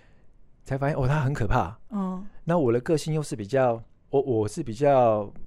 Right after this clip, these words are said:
Speaker 1: 给小的人，你知道吗？
Speaker 2: 嗯。
Speaker 1: 就是我今天答应你要做一个一百公里的比赛，
Speaker 2: 嗯哼。
Speaker 1: 我自己就会去做一个一百公里的练习。
Speaker 2: 哦。
Speaker 1: 所以我在，呃，二零一七年还是的元旦吧，还是二零一八，我就自己去跑了一个一百公里。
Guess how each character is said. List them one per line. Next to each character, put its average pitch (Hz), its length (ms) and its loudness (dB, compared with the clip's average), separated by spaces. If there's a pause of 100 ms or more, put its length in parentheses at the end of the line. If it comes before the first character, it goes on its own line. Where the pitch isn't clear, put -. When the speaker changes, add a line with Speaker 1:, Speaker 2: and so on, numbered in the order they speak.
(140)
Speaker 1:
给 104 80 -2
小 95 260 -6
的 104 100 -2
人， 98 160 -4
你 98 80 -6
知 107 60 -6
道 110 140 -6
吗？ 101 240 -8
Speaker 2:
嗯。 180 160 -6
Speaker 1:
就 156 80 0
是 147 180 -2 (480)
我 110 160 -2
今 123 100 0
天 165 120 2
答 156 180 4
应 151 80 2
你 113 60 -2
要 135 160 0
做 135 160 2
一 127 40 2
个 120 140 -2
一 135 140 -8
百 98 160 -2
公 120 160 -4
里 110 40 -4
的 95 120 -6
比 95 120 -10
赛， 95 280 -6
Speaker 2:
嗯 170 180 -4
哼。 165 160 -8
Speaker 1:
我 113 100 -6
自 - 140 -6
己 113 140 -8
就 131 120 -2
会 120 140 -2
去 120 80 -8
做 127 180 -4
一 113 40 -4
个 117 80 -8
一 127 40 -4
百 104 140 -4
公 107 160 -6
里 101 40 -4
的 92 60 -6
练 101 160 -4
习。 90 240 -14 (420)
Speaker 2:
哦。 208 380 -10
Speaker 1:
所 143 160 0
以 - 0 -
我 127 140 2
在， 127 500 2 (420)
呃， 101 340 -10
二 160 160 -2
零 123 340 -4
一 143 220 -8
七 - 260 -12
年 127 180 -4
还 107 120 -6
是 123 120 -10 (160)
的 113 220 -4
元 107 300 -4
旦 113 180 0
吧， 90 140 -6
还 90 100 -8
是 - 140 -10
二 120 100 -6
零 104 180 -6
一 107 60 -2
八， 104 320 -6
我 98 80 -8
就 117 140 -4
自 139 100 -4
己 107 140 -6
去 123 180 -6
跑 95 200 -4
了 101 60 -4
一 113 40 -4
个 107 80 -4
一 - 40 -6
百 85 160 -6
公 95 200 -4
里。 90 120 -6